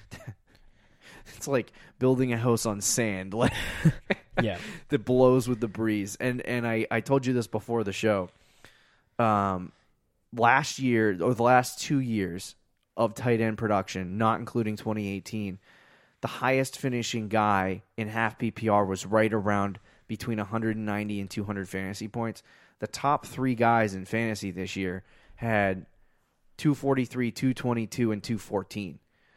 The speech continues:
Speaker 1: So they all scored higher than the top finishing player over the last two or three years. So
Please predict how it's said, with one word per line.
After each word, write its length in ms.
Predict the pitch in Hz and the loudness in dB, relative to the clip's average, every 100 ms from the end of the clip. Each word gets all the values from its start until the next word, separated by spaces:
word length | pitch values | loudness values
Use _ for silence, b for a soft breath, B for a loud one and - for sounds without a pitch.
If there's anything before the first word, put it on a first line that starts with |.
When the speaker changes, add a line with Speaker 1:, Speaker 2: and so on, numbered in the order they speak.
| _ | _
Speaker 1:
So 160 | - 120 | -4 2
they 120 | 120 | 2
all 340 | - 123 123 | 4 6 6
scored 580 | 120 - 117 117 101 92 - _ _ | 4 0 2 4 2 0 -8 _ _
higher 720 | - - 175 156 147 110 98 104 _ - | -18 -8 0 4 4 4 2 -2 _ -10
than 400 | 113 120 117 113 | 0 2 2 0
the 80 | 110 | -2
top 320 | 123 120 - | 0 0 0
finishing 420 | 123 113 - 101 | -4 -4 -4 -8
player 540 | - 123 113 101 95 - b b b b | -2 2 4 2 0 -4 b b b b
over 200 | 123 117 | -2 0
the 60 | |
last 320 | 110 107 101 - | 2 2 0 -2
two 140 | 127 | -2
or 80 | 104 | -2
three 260 | - 107 | -4 -6
years. 400 | 92 95 82 69 - b b b | -6 -6 -8 -10 -20 b b b
So 600 | - 123 110 107 101 | 2 6 6 6 2